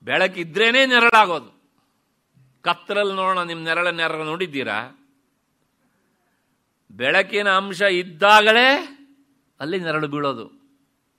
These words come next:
ಅಲ್ಲಿ ಏನ್ ಹೇಳ್ದಂಗಾಯ್ತು ಕೇಳಿದ್ರೆ, ಆ ನೆರಳು ಹೇಗೆ ಬೆಳಕನ್ನು ಬಿಟ್ಟಿಲ್ವೋ, ಇಲ್ಲಿರುವಂತಹ ಈ ಜೀವಾತ್ಮ ಪರಮಾತ್ಮನನ್ನ ಬಿಟ್ಟು,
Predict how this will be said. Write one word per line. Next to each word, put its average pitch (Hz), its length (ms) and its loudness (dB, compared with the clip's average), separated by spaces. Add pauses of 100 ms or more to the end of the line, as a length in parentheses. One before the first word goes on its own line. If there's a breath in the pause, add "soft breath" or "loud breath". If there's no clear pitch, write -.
(100)
ಅಲ್ಲಿ 165 240 -10
ಏನ್ 247 140 0
ಹೇಳ್ದಂಗಾಯ್ತು 208 480 0
ಕೇಳಿದ್ರೆ, 120 640 -12 (240 soft breath)
ಆ 127 200 -2
ನೆರಳು 165 380 0
ಹೇಗೆ 214 320 2
ಬೆಳಕನ್ನು 165 440 -4
ಬಿಟ್ಟಿಲ್ವೋ, 123 760 -8 (300 soft breath)
ಇಲ್ಲಿರುವಂತಹ 151 720 -6
ಈ 123 160 -4
ಜೀವಾತ್ಮ 165 640 -2 (800 soft breath)
ಪರಮಾತ್ಮನನ್ನ 151 1000 -10
ಬಿಟ್ಟು, 165 540 -8